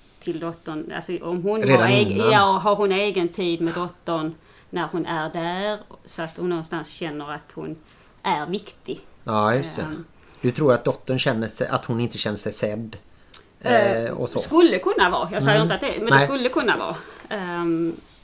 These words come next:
Speaker 1: och sen ställer hon ju frågan om hon ska göra slut.
Speaker 2: Mm.
Speaker 1: Eh, och det är ju alltid en, den, den frågan kan man ju inte svara på, utan den får man någonstans
Speaker 2: Mm.
Speaker 1: titta på. Okej, om,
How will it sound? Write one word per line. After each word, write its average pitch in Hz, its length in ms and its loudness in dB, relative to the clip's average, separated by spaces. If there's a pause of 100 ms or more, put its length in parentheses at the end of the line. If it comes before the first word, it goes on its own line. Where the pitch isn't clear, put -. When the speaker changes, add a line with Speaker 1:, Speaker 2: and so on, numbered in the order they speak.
(220)
Speaker 1:
och 202 100 -4
sen 202 140 -2
ställer 202 260 0
hon 190 140 0
ju 185 80 -2
frågan 190 500 -2
om 165 260 -2
hon 165 160 -2
ska 165 240 -6 (760)
göra 170 340 -2
slut. - 600 -8
Speaker 2:
Mm. 104 360 -4 (120)
Speaker 1:
Eh, 170 480 -6
och 180 520 -6 (200)
det 190 160 -8
är - 20 0
ju 185 60 0
alltid 170 420 0
en, 156 220 -8 (120)
den, 175 140 -4 (220)
den 185 140 -6
frågan 170 320 -6
kan 165 140 -6
man 160 100 -4
ju 165 40 -2
inte 165 140 -8
svara 170 500 -4
på, 180 140 -8
utan 165 340 -2
den 170 120 -2
får 165 140 -8
man 160 200 -2
någonstans 156 480 -8
Speaker 2:
Mm. 110 200 0 (380)
Speaker 1:
titta 170 440 -8
på. 160 140 -10
Okej, 165 440 -6
om, 160 180 -8